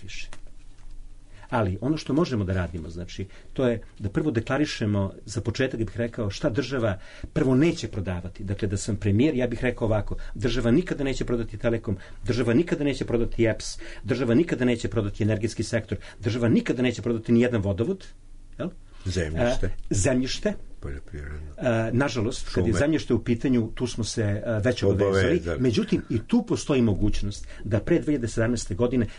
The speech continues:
Speaker 1: nešto uradimo. A to znači da sve što je u državnim rukama podelimo seljacima koji hoće da rade, da podelimo sirotinji i da bez ikakvog, e, ustezanja svakome ko hoće da radi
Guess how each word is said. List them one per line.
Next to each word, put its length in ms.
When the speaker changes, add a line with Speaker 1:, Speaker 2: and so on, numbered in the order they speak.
Speaker 1:
nešto 320
uradimo. 380
A 120
to 140
znači 280
da 160
sve 320
što 200
je 20
u 40
državnim 320
rukama 320
podelimo 640
seljacima 540
koji 140
hoće 240
da 80
rade, 280
da 100
podelimo 360
sirotinji 580
i 180
da 120
bez 280
ikakvog, 580
e, 140
ustezanja 800
svakome 680
ko 160
hoće 440
da 160
radi 440